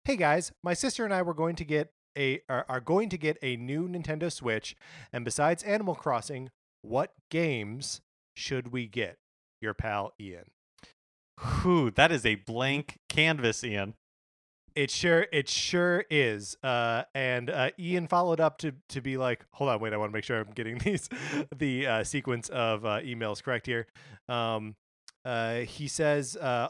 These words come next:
Speaker 1: "Also his, uh, sister, uh, is more into, like, simulation games and R P Gs," uh, which leads me to believe that maybe he's a little bit more into, like, the action side of things. Um, but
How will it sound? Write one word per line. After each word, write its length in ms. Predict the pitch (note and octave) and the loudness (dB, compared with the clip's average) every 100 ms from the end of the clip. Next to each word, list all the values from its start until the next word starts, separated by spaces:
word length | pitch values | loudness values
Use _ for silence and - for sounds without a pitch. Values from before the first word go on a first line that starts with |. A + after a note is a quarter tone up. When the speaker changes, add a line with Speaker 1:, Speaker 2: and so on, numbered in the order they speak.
| - | -2
Speaker 1:
"Also 380 | D3+ - E3 C3+ | -4 -2 0 0
his, 480 | C#3+ C3+ A#2+ - - | 2 2 0 -8 -2
uh, 400 | C3 A#2 A2 G#2+ | 2 2 2 -2
sister, 720 | A#2 - G3+ - D3 C3+ C3+ - - | -2 0 0 2 0 0 -2 -6 -4
uh, 400 | A#2+ A#2 A2+ A#2 - | 0 2 2 -2 -4
is 180 | C#3+ B2 | -6 -4
more 300 | C3 B2+ D#3 | -2 -2 -2
into, 560 | C#3 B2 A#2+ C3+ A#2+ | -2 -6 -6 -4 -4
like, 220 | A#2 G#2 - | -2 -4 -6
simulation 580 | D3+ C3 A#2+ A#2 B2 | -10 -4 -2 -2 -4
games 460 | A#2 A2 G#2+ G#2+ - - - - | -2 0 -2 -6 -12 -16 -20 -6
and 120 | A2+ | 0
R 100 | G#2+ | 0
P 160 | C#3 B2 | -2 -6
Gs," 480 | G#2+ G2 F2+ - - - - | -4 -6 -6 -12 -14 -20 -4
uh, 180 | A#2+ A#2 | -2 -2
which 320 | C3+ C#3+ - | -4 -6 -4
leads 200 | G3 C#3+ | -4 -4
me 140 | G3+ | -4
to 60 | A3 | -2
believe 240 | F#3 F#3 E3 | -2 0 2
that 140 | D3+ | 2
maybe 200 | C#3+ C3+ | 0 -2
he's 260 | - E3+ D3+ | -4 -6 -2
a 60 | |
little 140 | D3+ C#3 | -2 -2
bit 100 | C3 | -2
more 180 | A#2+ | -2
into, 160 | A#2 A#2+ | -2 -4
like, 200 | A2+ G2+ | -4 -4
the 120 | B2 | -4
action 360 | C3 A#2+ - C#3+ | -2 -2 -4 -2
side 240 | D3 C#3+ | 0 0
of 80 | D3 | 0
things. 400 | E3 D#3+ D#3+ - - - - | -4 -6 -6 -12 -18 -20 -6
Um, 340 | B2 B2 A#2 A2+ - _ - | 0 0 0 -6 -16 _ 0
but 240 | C#3 C3 | 0 0